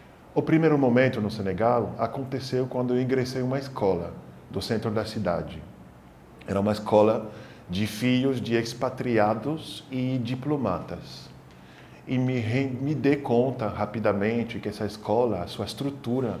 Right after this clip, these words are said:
não era feita, não era pensado pra mim, pra meu corpo, né? É,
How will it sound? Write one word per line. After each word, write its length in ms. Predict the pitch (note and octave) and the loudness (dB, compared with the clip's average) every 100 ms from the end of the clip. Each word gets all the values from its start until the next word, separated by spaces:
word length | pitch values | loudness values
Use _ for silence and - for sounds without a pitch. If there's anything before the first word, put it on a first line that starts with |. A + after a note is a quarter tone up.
| - - - - | -10 -16 -18 -8
não 160 | A#2 C3 | 0 2
era 140 | C3+ | 4
feita, 460 | C3 - A#2 A2+ A2+ | 2 2 2 2 2
não 100 | A#2 | 2
era 140 | A#2+ | 2
pensado 640 | - D3 C#3 - B2+ B2 B2+ - | 0 -4 -6 -4 -2 0 -4 -4
pra 160 | D3 C3+ | 0 0
mim, 260 | G#2 F#2 F2+ - | 0 -2 -6 -8
pra 140 | G2 G#2 | -4 0
meu 200 | G#2+ A2 | 0 -2
corpo, 580 | - G2 F#2 - - E2+ E2 - - - - | -2 -2 -2 -8 -12 -14 -14 -20 -20 -20 -6
né? 280 | F2 G#2 - - - - - | -4 -4 -6 -16 -20 -20 -14
É, 360 | - E2+ D#2+ | -6 -4 -4